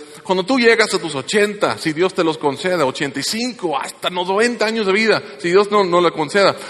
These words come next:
y estemos evaluando todas nuestras vidas de este momento en adelante, y estemos pensando en, en, en nuestra familia, en nuestros hijos, y todo lo que trabajamos, y todo lo que hicimos, ¿por qué vamos a ver nuestras vidas y decir, "Estoy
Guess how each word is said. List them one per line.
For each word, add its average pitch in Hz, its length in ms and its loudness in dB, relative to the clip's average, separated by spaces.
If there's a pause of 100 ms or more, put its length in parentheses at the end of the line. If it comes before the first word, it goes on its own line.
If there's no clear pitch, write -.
(120)
y 196 100 0
estemos 220 380 2
evaluando 180 500 2
todas 196 180 -2
nuestras 196 280 -2
vidas 185 300 0
de 175 60 2
este 185 140 -2
momento 180 540 0
en 156 80 -2
adelante, 175 480 -2
y 160 40 2
estemos 175 300 -4
pensando 175 440 -2
en, 135 100 -4 (220)
en, 143 280 0
en 147 120 -2
nuestra 139 200 -6
familia, 190 520 -2
en 180 60 -2
nuestros 170 360 -8
hijos, 185 340 -6
y 147 60 -8
todo 175 140 2
lo 202 100 0
que 190 80 -6
trabajamos, 170 640 -4
y 151 60 -6
todo 190 120 -2
lo 214 140 0
que 165 60 -6
hicimos, 170 360 -4 (540)
¿por 202 300 2
qué 262 220 4
vamos 247 360 4
a 185 80 4
ver 214 140 4
nuestras 214 340 2
vidas 156 360 2 (260)
y 175 80 -2
decir, 175 640 -2 (440)
"Estoy 202 480 0